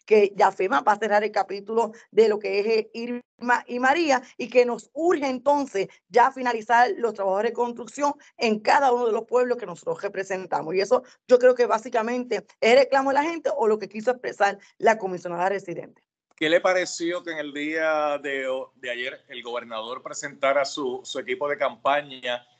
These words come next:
Speaker 2: En el equipo de campaña está, eh, Edwin Mundo como director de, de, de la campaña del gobernador.
Speaker 1: Mira, yo creo que fue un movimiento sagaz. Todo el mundo reconoce el liderato, la inteligencia,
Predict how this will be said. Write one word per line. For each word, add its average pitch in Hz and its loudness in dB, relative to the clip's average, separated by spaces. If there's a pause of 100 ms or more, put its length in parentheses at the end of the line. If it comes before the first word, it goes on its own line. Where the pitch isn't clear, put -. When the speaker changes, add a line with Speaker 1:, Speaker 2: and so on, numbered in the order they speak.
(120)
Speaker 2:
En 120 -6
el 117 -4
equipo 113 -6
de 143 -4
campaña 139 -4
está, 131 -2
eh, 117 -10
Edwin 170 -8
Mundo 180 -10 (240)
como 123 -10
director 135 -4 (240)
de, 120 -4
de, 113 -16
de 123 -8
la 123 -2
campaña 127 -4
del 131 -4
gobernador. 120 -4 (800)
Speaker 1:
Mira, 247 6
yo 247 0
creo 262 4
que 262 4
fue 233 -6
un 220 -8
movimiento 214 -2 (240)
sagaz. 202 2
Todo 247 2
el 339 -4
mundo 339 -2
reconoce 240 0 (180)
el 247 4
liderato, 226 2
la 240 2
inteligencia, 220 -2